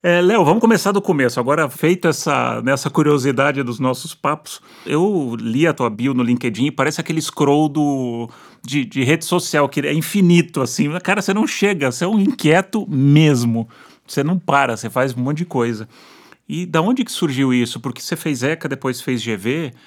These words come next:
E talvez da tua classe, muita gente acabou tomando aquele caminho, né? Você trainee, estagiário, o que for, e tomar aquela trilha tradicional. Eu reparei que você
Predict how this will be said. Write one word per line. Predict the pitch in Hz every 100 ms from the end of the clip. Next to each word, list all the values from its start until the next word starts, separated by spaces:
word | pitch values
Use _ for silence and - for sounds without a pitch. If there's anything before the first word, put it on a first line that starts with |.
| _ _ -
E | 107 135
talvez | 170 147 117 151
da | 139
tua | 135 113
classe, | 117 127 165 - - 110
muita | 107 135 185 165 120
gente | 135 170
acabou | 165 160 170
tomando | 165 147 160
aquele | 170 175
caminho, | 175 180 147 131
né? | 120
Você | 117 -
trainee, | 117 - 147 117 135 123
estagiário, | 120 113 101 104 120 131 110
o |
que | -
for, | 127 123 135 127 - _ -
e |
tomar | - 131
aquela | 143 156 151
trilha | - 147 160
tradicional. | 165 160 - 143 131 131
Eu | 156
reparei | 165 160 156 135
que | 175
você | - 208